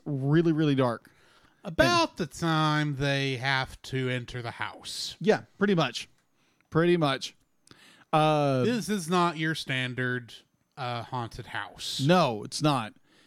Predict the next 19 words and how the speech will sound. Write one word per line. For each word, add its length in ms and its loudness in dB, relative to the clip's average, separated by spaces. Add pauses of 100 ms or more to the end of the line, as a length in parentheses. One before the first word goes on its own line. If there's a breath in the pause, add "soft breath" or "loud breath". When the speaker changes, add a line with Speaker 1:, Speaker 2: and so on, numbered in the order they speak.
(200 soft breath)
Speaker 1:
It, 80 4
it's, 280 0
and 200 2
it's 180 0
definitely 360 2
not 240 2
one 100 2
of 80 4
those, 540 2 (540)
uh, 600 2 (1300)
what 200 6
you 120 2
call, 240 2
like, 160 2
a 60 0
traditional 540 0
Halloween 840 -4
cartoon 680 -6
movie 400 -6